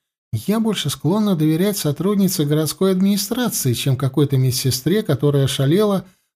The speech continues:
от свалившегося на нее счастья в твоем лице».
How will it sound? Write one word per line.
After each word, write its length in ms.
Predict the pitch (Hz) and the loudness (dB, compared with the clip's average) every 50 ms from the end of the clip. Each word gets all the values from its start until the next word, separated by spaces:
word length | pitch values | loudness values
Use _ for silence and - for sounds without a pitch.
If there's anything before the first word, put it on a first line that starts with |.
| - | 0
от 140 | - 143 - | 0 0 0
свалившегося 760 | - - 160 147 151 165 180 180 - - 165 160 143 - 170 | 0 0 0 2 2 2 0 0 -2 -2 0 0 0 0 0
на 80 | 165 160 | 2 2
нее 260 | 160 160 165 170 160 | 2 2 2 2 0
счастья 500 | 160 - - - 175 156 143 - - 131 | -2 -2 -2 0 0 0 0 -2 -4 -6
в 60 | - | -4
твоем 360 | - 135 135 131 127 127 127 | -2 -2 0 2 2 2 2
лице». 440 | 123 127 123 123 - - 123 120 113 | 2 0 0 -2 -2 -2 -2 -2 -4